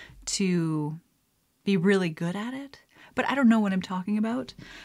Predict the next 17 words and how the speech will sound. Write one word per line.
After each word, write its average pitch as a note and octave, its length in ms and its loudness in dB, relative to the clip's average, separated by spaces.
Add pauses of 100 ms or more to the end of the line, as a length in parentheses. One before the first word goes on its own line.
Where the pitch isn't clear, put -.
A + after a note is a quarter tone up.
(140)
I G#3 40 -2
feel G#3+ 160 2
like G#3 140 0
maybe G3 340 2
I F#3 200 -2
could G#3+ 200 -4
even F#3+ 300 0
learn D3+ 420 0 (220)
to D3 560 -4 (320)
be D#3+ 380 -4 (640)
like D#3+ 220 -6
that, - 300 -10 (760)
train F#3+ 300 2
my E3+ 120 2
brain D#3+ 460 0
to C#3+ 500 -4 (100)
work D#3 360 -6